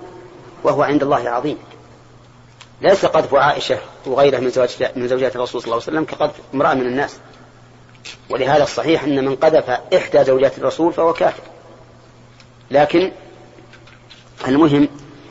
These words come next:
قال هذا النصراني هذه الكلمة يعرض بفساد فراش رسول الله صلى الله عليه وسلم الذي نزهه الله من الفساد. قال: "والله سبحان الله." قال: "والله هما امرأتان،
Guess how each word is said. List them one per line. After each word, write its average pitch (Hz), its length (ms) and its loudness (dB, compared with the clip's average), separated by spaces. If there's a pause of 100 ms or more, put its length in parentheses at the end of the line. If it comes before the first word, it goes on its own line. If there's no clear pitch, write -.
(240)
قال 147 200 2
هذا 135 260 -2
النصراني 135 540 -2
هذه 127 360 -2
الكلمة 143 480 0 (840)
يعرض 139 580 0
بفساد 139 520 -2
فراش 127 400 -2
رسول 135 340 -2
الله 123 260 -2
صلى 117 220 -8
الله 147 160 -2
عليه 117 100 -2
وسلم 117 460 -6 (340)
الذي 131 260 0
نزهه 139 400 2
الله 147 140 2
من 131 100 0
الفساد. - 340 -8 (1000)
قال: 120 80 -8
"والله 120 340 -4 (760)
سبحان - 320 -16
الله." 107 280 -12 (1000)
قال: 151 80 -6
"والله 156 220 2
هما 156 220 -2
امرأتان، 139 480 -4